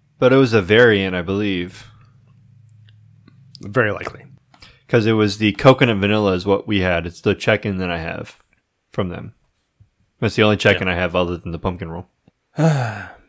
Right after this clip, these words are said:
Speaker 1: really seen a whole lot of people talking either. Just
Speaker 2: Well,
Speaker 1: a couple, handful maybe.
Speaker 2: no one knows about this because it's misspelled and the, <laughs> the description's wrong, so it's hard to go b-, based off of this.
Speaker 1: Yeah.
Speaker 2: So maybe we just check it in and move on with our lives.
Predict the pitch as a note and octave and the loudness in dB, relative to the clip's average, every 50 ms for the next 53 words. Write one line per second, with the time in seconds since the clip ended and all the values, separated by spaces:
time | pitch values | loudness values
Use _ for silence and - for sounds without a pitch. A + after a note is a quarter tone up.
0 | _ _ _ _ _ _ _ _ _ _ _ _ _ _ _ - - B2 C3+ C3 | _ _ _ _ _ _ _ _ _ _ _ _ _ _ _ -8 -6 -6 -6 -6
1 | - - A2 G2 F2+ G2+ G2+ G2 F#2+ F2+ - - G2 - F#2 - - A#2 A2+ G#2+ | -6 -6 -4 -4 -2 -2 -2 -2 -4 -4 -8 -12 -10 -10 -10 -6 -4 -4 -4 -4
2 | - - F2 F2 F#2+ G#2 _ _ _ _ _ _ _ C3+ A#2+ G#2+ G2+ G2 G2 A2 | -4 -8 -10 -10 -12 -14 _ _ _ _ _ _ _ -16 -14 -12 -12 -12 -12 -14
3 | - _ _ _ _ - _ - - B2+ G2+ - _ _ _ - - G#2 F#2 - | -16 _ _ _ _ -20 _ -10 -10 -10 -10 -10 _ _ _ -10 -8 -6 -6 -4
4 | G#2+ G#2+ - _ - A2 G#2+ G2+ - A2+ A#2 A#2+ B2 B2 B2 A#2+ _ _ - A2 | -6 -8 -8 _ -10 -10 -6 -6 -6 -6 -6 -6 -8 -10 -12 -14 _ _ -8 -4
5 | A#2+ C#3 C#3+ B2+ A#2+ A2+ A2+ A2+ C3 D3 C#3 A#2+ A#2 A2 G2 F#2+ - - G#2+ G2 | -2 0 0 0 -2 -2 -2 0 0 0 0 0 -4 -4 -6 -6 -8 -10 -10 -10
6 | - - _ _ _ _ _ - A2 - A#2+ A2 G2+ A2+ - - - - A#2+ C3 | -12 -18 _ _ _ _ _ -14 -10 -8 -8 -8 -8 -10 -12 -14 -10 -8 -6 -6
7 | B2 - - B2 B2 B2+ A#2+ A#2+ A#2 A2+ A2 A2 A2+ A2 A2 G#2 A2 A#2 B2 A#2 | -6 -6 -4 -2 0 0 0 0 -2 -2 -4 -6 -6 -8 -8 -4 -2 0 2 4
8 | A#2 D3 - - - - - - C3+ C3 A#2+ B2 - - G3+ - - C3 B2 A2 | 4 2 2 0 -8 -12 -4 -2 -2 -2 -2 -2 2 2 2 2 2 -2 -2 -2
9 | A#2 A#2 C3 D3+ D3 D#3 D3+ - - E3+ D3+ D#3 D3+ - D#3+ D#3+ E3 D3 D3+ C#3+ | 0 2 4 4 6 6 6 8 8 8 8 8 8 10 10 10 10 8 6 6
10 | C3+ C3+ B2+ A#2+ C#3 C3+ B2 A#2+ - - B2 A#2+ C#3+ - - G2+ G2+ - A2+ G#2+ | 6 4 2 0 0 0 0 -2 -2 0 0 0 0 0 -2 -4 -4 -4 -6 -6
11 | G#2+ G#2 - - - _ _ _ _ - G2 F#2 F2 - - A2+ A2 A#2+ B2 B2 | -8 -8 -12 -16 -20 _ _ _ _ -8 -6 -6 -6 -6 -8 -12 -8 -6 -6 -4
12 | A#2 A#2 A#2+ B2 A#2 B2+ B2 - - - C3 - A2+ A2 A2+ A2 G#2+ G2+ G2+ G2+ | -2 0 0 0 2 0 -2 -2 -4 -4 -4 -4 -4 -6 -6 -6 -6 -8 -10 -12
13 | G#2 G#2 - _ _ _ - - B2+ B2+ A#2 A2+ A2+ A2 G#2+ G#2+ A2 G#2+ G#2+ G#2+ | -12 -14 -16 _ _ _ -8 -4 -2 -2 0 -2 -2 -4 -4 -4 -4 -4 -2 -2
14 | G#2+ G#2+ A2+ A#2 A#2 A#2 A#2 - | 0 0 0 -2 -2 -6 -10 -18